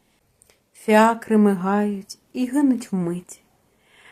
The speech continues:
На тротуарах ще прохожих сила.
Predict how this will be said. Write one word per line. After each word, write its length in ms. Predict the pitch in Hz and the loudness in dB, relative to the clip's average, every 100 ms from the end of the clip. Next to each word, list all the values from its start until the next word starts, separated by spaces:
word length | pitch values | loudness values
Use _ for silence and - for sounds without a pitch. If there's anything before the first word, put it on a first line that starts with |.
| _ | _
На 120 | 190 208 | -6 -4
тротуарах 760 | 240 240 262 277 285 262 254 | -2 0 0 2 0 -2 -6
ще 200 | - 233 | -6 -6
прохожих 760 | 226 226 220 - 262 254 240 - | -2 -4 -4 -4 -2 -2 -6 -6
сила. 640 | - 226 226 220 208 | -6 -4 -4 -4 -6